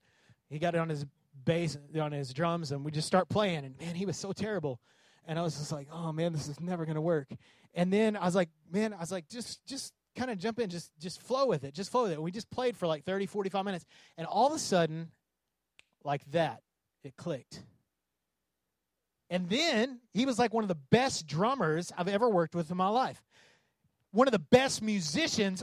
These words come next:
overall that I've ever worked with in my life. Why? Because he had a moment to where he crossed over. And then he went from glory to glory, threshold to threshold. Then the student became the teacher very quickly.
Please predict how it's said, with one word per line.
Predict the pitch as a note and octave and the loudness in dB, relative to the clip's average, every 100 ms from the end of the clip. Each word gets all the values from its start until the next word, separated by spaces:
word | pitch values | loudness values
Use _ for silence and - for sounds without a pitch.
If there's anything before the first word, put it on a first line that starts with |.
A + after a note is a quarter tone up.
| - | 6
overall | A#3 A#3 G#3 A#3+ C4 F#3 G3 _ _ _ | 8 10 8 8 8 6 4 _ _ _
that | G3 | 2
I've | G3 G3 | 4 4
ever | A#3 C#4 | 4 6
worked | B3+ A#3+ A3 | 6 6 4
with | G3+ | 2
in | |
my | G#3 A3 | 4 4
life. | A#3 E3+ | 4 0
Why? | D3+ A#3 D#4 A#3 D#3 | 4 6 6 4 2
Because | F#3 G#3 G3 | 0 0 -2
he | G3+ | 0
had | A3 | 2
a | G3 | 0
moment | F3+ G3+ F4 G4+ C#4 E3+ G3 _ _ _ _ _ _ - | 2 8 10 10 6 2 -4 _ _ _ _ _ _ -8
to | F3+ | -2
where | F#3 | 0
he | F3 | 0
crossed | F3+ E3+ - E3 | -2 -2 -2 -6
over. | C3 G#2+ - _ _ _ - | -6 -10 -18 _ _ _ -4
And | F3+ | 2
then | B3 F4+ | 4 6
he | D#4 | 6
went | A#3 G3+ | 4 2
from | G3 G3 F3+ _ _ D#3 | -2 -2 -4 _ _ 4
glory | F#3 F3+ F#3 | 6 8 6
to | F#3 | 6
glory, | C4 D4 D#3 | 6 6 4
threshold | - G3 F#3 A3 | 2 2 4 4
to | G#3 | 4
threshold. | C4 D4 A#3 F3 B2+ - _ _ _ _ _ _ _ _ | 6 6 6 2 0 -8 _ _ _ _ _ _ _ _
Then | D#3 E3 | -6 -2
the | D#3+ | -2
student | - A#3+ A3 | 2 2 2
became | F#3+ G3 F#3 | 2 2 0
the | |
teacher | F3+ D4 C4+ D#3 A#2 - - _ _ - _ | 0 0 0 -4 -4 -10 -20 _ _ -20 _
very | F3 F#3+ | 2 2
quickly. | - C4 G#3 D3+ A2 | 6 4 4 -4 -6